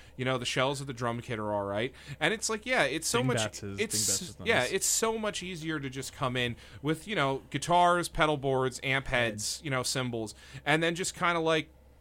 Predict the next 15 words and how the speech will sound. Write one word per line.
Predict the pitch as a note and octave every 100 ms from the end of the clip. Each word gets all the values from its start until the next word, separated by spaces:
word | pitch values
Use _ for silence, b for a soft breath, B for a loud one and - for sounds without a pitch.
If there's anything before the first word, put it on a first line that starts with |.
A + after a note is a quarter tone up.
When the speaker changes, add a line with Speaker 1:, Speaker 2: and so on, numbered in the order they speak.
| - - - - D3
Speaker 1:
be | F3+ F3 F#3+
easy. | B3+ D#3 A2 F2+
I | C#3+
like | F3+ A#3 A#3+
to |
do | F#3 A#3+ E3+
that, | A2 G#2
you | D3+
know, | D3+ D3
I, | E3
and | E3 E3+
it's | E3+ D3
like, | E3+ D#3+
if, | E3 - -
if, | D#3 D#3